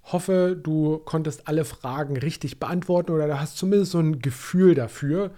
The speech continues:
wie man die Sätze noch besser sagen kann oder wie man die anders formulieren kann.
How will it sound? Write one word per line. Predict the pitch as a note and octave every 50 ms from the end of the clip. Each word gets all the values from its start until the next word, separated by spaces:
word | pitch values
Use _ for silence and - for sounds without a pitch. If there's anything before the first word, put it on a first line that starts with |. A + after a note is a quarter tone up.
| - - - - - - -
wie | - C#3 D3
man | D3 C#3+ C#3+ C#3+ C3+
die | B2 C3 C3+ B2
Sätze | A#2 A2+ C3+ C#3 C3+ - - - C3+ B2+ B2+ C#3
noch | D3+ C#3 B2+ A#2+ A#2+ - - -
besser | - _ C3+ B2 B2 - C#3+ C3 B2 B2 B2 C#3+ D3+
sagen | C3 A2 A#2+ A2+ B2 C#3 C#3 C3 B2+
kann | B2 - C3 B2+ C3+ C3
oder | B2 A#2+ A#2 A2+
wie | A#2+ B2
man | B2+ B2 A#2
die | A2+ D3 - -
anders | C#3+ C#3+ D3 C#3+ C3 B2 -
formulieren | - - - C3 A#2+ B2 B2 A#2 B2+ C3+ B2 A#2+
kann. | A#2+ - A#2 A#2+ B2